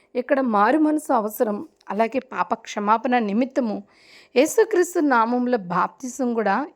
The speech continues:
ఎంతో అవసరం. ఎప్పుడైతే మన జీవితంలో బాప్తిసము మారు మనసుతో కూడిన బాప్తిసం మనం ఎప్పుడైతే పొందుకుంటామో దేవుని యొక్క నామములో,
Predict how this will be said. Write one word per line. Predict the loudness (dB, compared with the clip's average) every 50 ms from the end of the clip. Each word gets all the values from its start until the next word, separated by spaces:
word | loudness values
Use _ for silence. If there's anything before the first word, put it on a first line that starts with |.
| -10
ఎంతో | -8 -8 -8 -6 -2 0
అవసరం. | 0 0 0 -2 -6 -10 -10 -10 -10 -10 _ _ _ -20 -20 -20 _ -6 -4
ఎప్పుడైతే | -2 -2 0 2 4 4 4 4 4
మన | 4 4 4 2 2
జీవితంలో | -2 -2 0 0 0 0 0 0 0 0 2 2 0 0 -2 -2 -4
బాప్తిసము | -6 -6 -2 -2 -2 -2 -2 -4 -4 -4 -2 -2 -2 -2 -2 -6 -12 _ _ _ _ _ _ _ -2
మారు | 0 0 0 0 0
మనసుతో | 2 0 0 0 -2 -4 -8 -4 -2 -2 -2
కూడిన | -2 -4 -4 -4 -2 -2 -4 -4
బాప్తిసం | -2 -2 -2 -2 -2 -2 -6 -12 -12 -8 -6 -6 -4
మనం | -4 -4 -4 -6
ఎప్పుడైతే | -8 -10 -8 -6 -6 -6 -6 -8
పొందుకుంటామో | -10 -10 -10 -8 -8 -8 -8 -8 -8 -10 -10 -6 -4 -4 -4 -4 -6 -6
దేవుని | -4 -2 -2 -2 -2 -4 -6 -8
యొక్క | -8 -10 -12
నామములో, | -10 -10 -12 -10 -8 -6 -6 -6 -6 -6 -8 -8 -6 -6 -6 -6 -6